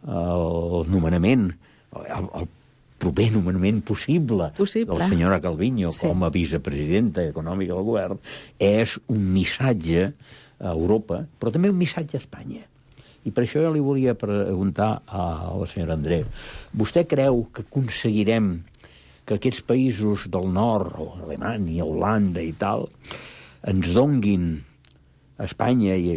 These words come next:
Speaker 1: i a altres països del sud que també ho necessiten, com Portugal o Grècia, un,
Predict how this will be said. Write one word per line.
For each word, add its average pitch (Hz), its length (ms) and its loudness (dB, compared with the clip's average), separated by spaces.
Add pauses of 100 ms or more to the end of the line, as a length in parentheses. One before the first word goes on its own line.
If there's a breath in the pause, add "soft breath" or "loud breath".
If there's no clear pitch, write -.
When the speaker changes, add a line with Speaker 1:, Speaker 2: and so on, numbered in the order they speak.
Speaker 1:
i 80 40 -8
a 76 60 -10
altres 98 360 -4
països 82 280 -2
del 71 120 -6
sud 98 260 -4
que - 100 -8
també 78 200 -2
ho 73 40 -2
necessiten, 80 520 -2
com 73 200 -8
Portugal 80 640 -6
o 71 60 -6
Grècia, 92 540 -4 (440 loud breath)
un, 120 380 2